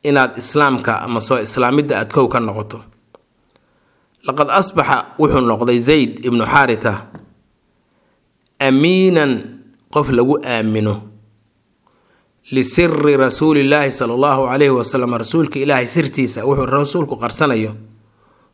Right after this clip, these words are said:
ruuxa lagu aamino ayuu noqday. Marka, xoghayntii nabiga ayuu ahaa, sallallahu alayhi wasallam. Kow.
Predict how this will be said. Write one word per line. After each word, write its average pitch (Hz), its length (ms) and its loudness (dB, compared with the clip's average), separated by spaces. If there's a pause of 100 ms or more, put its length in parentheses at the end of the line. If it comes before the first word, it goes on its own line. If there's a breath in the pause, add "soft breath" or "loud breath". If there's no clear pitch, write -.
ruuxa 131 300 0
lagu 135 320 2
aamino 123 420 0
ayuu 113 200 -2
noqday. 131 400 -2 (100)
Marka, 117 280 -8
xoghayntii 139 600 -2
nabiga 127 420 2
ayuu 117 220 -2
ahaa, 101 100 -4
sallallahu 127 480 -2
alayhi 123 240 -2
wasallam. 104 380 -6 (320)
Kow. 113 440 -2